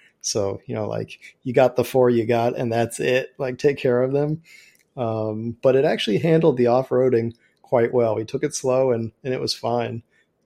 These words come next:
Um, here you're seeing the, the charging issues I ran into. It's only level one charging. So we eventually did find one charging station on the island that had a wall outlet so that we could level one charge it. But, um, uh, without level two charging, you gotta make sure that somewhere you've got a wall outlet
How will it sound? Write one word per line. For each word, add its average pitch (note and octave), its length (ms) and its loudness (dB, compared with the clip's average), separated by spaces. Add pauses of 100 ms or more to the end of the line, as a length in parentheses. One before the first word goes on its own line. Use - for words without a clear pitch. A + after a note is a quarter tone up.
(120)
Um, A2+ 480 -6
here D3 120 6
you're C3+ 120 4
seeing B2+ 300 2
the, A2 140 0
the A2 120 -8
charging A#2+ 480 2
issues A2 320 -4
I A2 60 -4
ran G#2+ 180 -4
into. G#2+ 460 -6
It's D3+ 120 -10
only C#3 200 2
level B2 320 2
one A2 180 0
charging. C3+ 480 0 (300)
So - 160 -6
we A#2 160 2
eventually B2+ 420 2
did B2 240 2
find A#2+ 380 -2
one A#2 320 0
charging A2+ 340 -2
station A#2 300 -4
on A2 60 -6
the G#2 80 -4
island A2 380 -2
that G#2+ 120 -6
had G#2+ 200 -4
a G#2 240 -2 (340)
wall A2 260 2
outlet A#2+ 400 0
so - 120 -4
that A2 120 -6
we A#2 80 -6
could G#2+ 160 -8
level A2 240 -2
one A2 200 -4
charge A2 360 -2
it. D3+ 120 0 (560)
But, A2+ 280 -2
um, G#2 520 -4 (560)
uh, A2 160 -4
without C3+ 280 4
level B2+ 200 4
two A#2+ 140 -4
charging, C3 400 2
you A2 80 -4
gotta B2 260 0
make A#2 200 -2
sure A#2 180 -4
that A2 160 -6
somewhere A2+ 380 -2
you've G#2+ 160 -8
got A2 100 0
a G#2 60 0
wall G#2 260 0
outlet G#2+ 300 -4